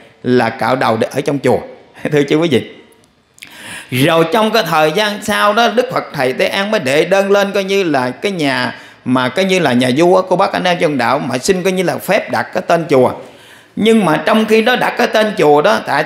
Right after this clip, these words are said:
vì trong cái thời kỳ đó là thời kỳ coi như là nó cũng quan hệ đến cái, cái thời kỳ của người Pháp rồi, mặc dầu thông thời kỳ của vua Từ Đức, của bác anh em trong đạo. Mà trong khi đó là xin phép coi như là đặt cái,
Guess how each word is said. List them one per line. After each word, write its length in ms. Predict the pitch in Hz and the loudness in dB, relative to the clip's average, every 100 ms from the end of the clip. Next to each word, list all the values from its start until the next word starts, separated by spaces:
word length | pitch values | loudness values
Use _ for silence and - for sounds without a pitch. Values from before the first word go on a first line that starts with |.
| 160 | -2
vì 120 | 143 | -2
trong 200 | 196 190 | -2 -2
cái 100 | 208 | 0
thời 180 | 147 131 | 0 0
kỳ 240 | 143 131 | 0 0
đó 180 | 151 214 | 2 0
là 140 | 165 | 0
thời 180 | 139 127 | 0 -2
kỳ 280 | - 135 131 | 0 0 0
coi 120 | 175 | -2
như 120 | 180 | -4
là 140 | 175 139 | -2 -2
nó 140 | 175 | -2
cũng 340 | 190 156 208 | -4 -4 0
quan 220 | 190 180 151 | 0 0 0
hệ 200 | 123 147 | -2 0
đến 240 | 202 240 | 0 0
cái, 220 | 226 196 185 | -2 -4 -4
cái 120 | 208 | -4
thời 180 | 170 131 | -2 -2
kỳ 180 | 117 117 | 0 -2
của 160 | 101 | -2
người 140 | 160 101 | -4 -2
Pháp 260 | 147 - | -2 -2
rồi, 180 | 123 117 90 - - | -2 -2 -4 -10 -4
mặc 200 | 117 151 - | -2 -2 0
dầu 200 | 139 120 | 0 2
thông 160 | 170 170 | 0 0
thời 120 | 127 | -2
kỳ 180 | 117 123 | 0 -2
của 160 | 107 156 | -2 -2
vua 100 | 160 - | -2 -2
Từ 60 | |
Đức, 160 | 107 - - - - - - - | -4 -4 -6 -16 -18 -14 -14 -8
của 80 | - | -2
bác 160 | 160 185 | 0 0
anh 100 | 165 | -2
em 100 | 160 | -2
trong 160 | 160 123 | -2 -2
đạo. 220 | 104 104 - - _ _ _ - - 180 170 - - - _ - - - - - - - - | -2 -4 -10 -20 _ _ _ -18 -16 -16 -18 -20 -20 -20 _ -20 -18 -18 -20 -20 -20 -20 0
Mà 440 | 139 165 170 165 - | 2 4 2 0 0
trong 160 | 214 | 0
khi 120 | 214 214 | 2 2
đó 180 | 226 | 2
là 140 | - 233 | 0 0
xin 300 | 233 214 208 | 0 0 0
phép 160 | 214 269 | -2 -2
coi 100 | 226 | 0
như 140 | 214 214 | 2 2
là 220 | 175 143 | 2 0
đặt 260 | 131 156 | -2 -4
cái, 100 | - | -2